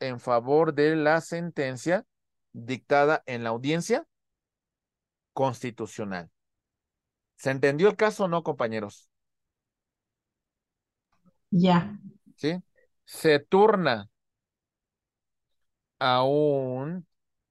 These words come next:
Speaker 1: presi-, a un magistrado para que emita una sentencia en relación a ese recurso de revisión presentado.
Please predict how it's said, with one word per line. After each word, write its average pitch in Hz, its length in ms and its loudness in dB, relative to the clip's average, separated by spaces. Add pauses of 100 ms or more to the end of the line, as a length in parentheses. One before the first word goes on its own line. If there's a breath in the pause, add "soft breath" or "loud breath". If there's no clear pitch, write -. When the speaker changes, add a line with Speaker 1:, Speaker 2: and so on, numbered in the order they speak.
(160)
Speaker 1:
presi-, 117 500 -2
a 120 200 2
un 143 280 -2
magistrado 139 880 0 (840)
para 117 260 2
que 120 140 -8
emita 135 300 -4
una 196 280 -2 (1160)
sentencia 139 1300 -6 (200)
en 107 220 -8
relación 107 720 -6 (600)
a 123 180 0
ese 127 280 -4
recurso 117 680 -8
de 104 140 -8
revisión 156 760 -6 (800)
presentado. 101 840 -4